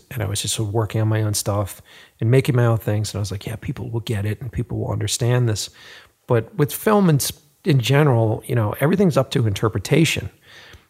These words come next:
and people are judging these things based upon their experiences that they're bringing to whatever you're showing them. And, uh, they're oftentimes, if you're putting stuff on paper, they're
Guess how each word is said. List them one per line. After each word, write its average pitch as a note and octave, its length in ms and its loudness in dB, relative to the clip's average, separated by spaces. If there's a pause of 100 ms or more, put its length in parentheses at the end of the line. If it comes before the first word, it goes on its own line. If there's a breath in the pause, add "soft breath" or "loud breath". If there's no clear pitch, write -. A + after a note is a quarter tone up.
(100)
and B2+ 120 0
people C#3+ 300 4
are B2+ 80 4
judging A#2+ 480 4
these A2+ 200 0
things G#2+ 200 0
based G#2+ 240 -2
upon G2 320 0
their A2 160 4
experiences G#2 640 0
that - 160 -6
they're C#3+ 160 4
bringing E3 400 6
to C#3+ 320 4
whatever C3 720 4
you're A#2+ 120 2
showing B2 360 2
them. A#2 240 2 (580 loud breath)
And, A2 340 0
uh, A2 200 0
they're A2 420 0
oftentimes, B2 800 2
if G2+ 100 -8
you're A2 180 -2 (140)
putting B2+ 260 2
stuff G#2+ 300 -2
on G2+ 160 0
paper, A2+ 540 0
they're G#2+ 240 -4